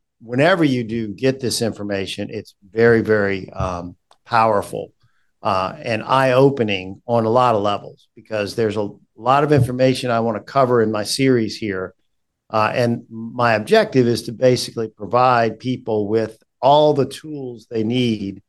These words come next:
to successfully retire, uh, with or without working with an advisor. So that's sort of part of this is just, this is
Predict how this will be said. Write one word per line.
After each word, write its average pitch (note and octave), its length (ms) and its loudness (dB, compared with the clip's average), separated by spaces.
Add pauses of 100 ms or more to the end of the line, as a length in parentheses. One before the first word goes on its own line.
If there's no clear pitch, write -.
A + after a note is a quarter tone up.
(520)
to C3 260 6
successfully A2 840 0
retire, F#2+ 580 -6 (440)
uh, G#2+ 320 -2
with C#3 300 4
or D3 60 6
without B2+ 420 2
working G#2+ 280 -6
with G2 140 -16
an G2 80 -20
advisor. - 460 -20 (240)
So - 160 -20
that's G#2+ 200 -4
sort B2+ 200 4
of G2 220 0 (100)
part C#3+ 240 4
of C3 60 2
this B2+ 280 4
is A2 160 -6
just, A2+ 340 -2
this B2 220 -6
is G#2+ 300 -6